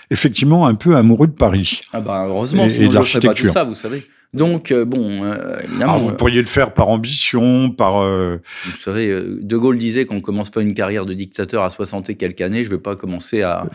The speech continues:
Speaker 1: Non, lui,
Speaker 2: à,
Speaker 1: c'était
Speaker 2: bon.
Speaker 1: plus de soixante-dix ans, mais, euh,
Speaker 2: Oui, oui,
Speaker 1: vous
Speaker 2: enfin,
Speaker 1: pourriez,
Speaker 2: bon.
Speaker 1: à soixante ans, vous avez encore le
Speaker 2: Oui,
Speaker 1: temps.
Speaker 2: enfin, bon, euh, je pense que la carrière de dictateur est de plus en plus risquée, surtout en France.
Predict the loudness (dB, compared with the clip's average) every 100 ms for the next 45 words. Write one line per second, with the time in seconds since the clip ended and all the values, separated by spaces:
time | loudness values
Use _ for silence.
0 | 2 6 6 6 4 2 2 0 -6 -2
1 | 0 0 0 0 0 2 0 0 0 2
2 | 4 4 4 4 4 6 8 6 4 2
3 | 2 2 0 0 0 2 0 0 -4 -6
4 | -6 0 2 2 2 2 0 -2 -2 -6
5 | -16 -20 -20 -10 -10 -10 -6 -4 -4 -4
6 | -4 -4 -6 -8 -6 -6 -2 -4 -4 -6
7 | -8 -6 -4 -4 -4 -8 -8 -8 -6 -6
8 | -4 -6 -8 -10